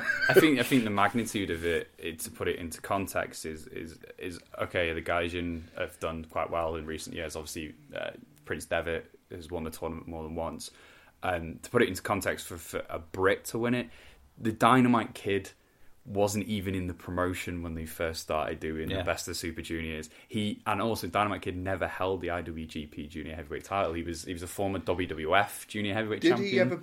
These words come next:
Speaker 3: beat Tiger Mask?
Speaker 2: I, do you know what? That is, that's probably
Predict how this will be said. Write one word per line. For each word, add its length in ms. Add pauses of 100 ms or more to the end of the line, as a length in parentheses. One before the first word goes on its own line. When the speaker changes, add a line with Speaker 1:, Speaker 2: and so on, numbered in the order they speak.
(120)
Speaker 3:
beat 280 (160)
Tiger 360
Mask? 540 (120)
Speaker 2:
I, 200
do 160 (100)
you 80
know 120
what? 220
That 240
is, 300
that's 200
probably 600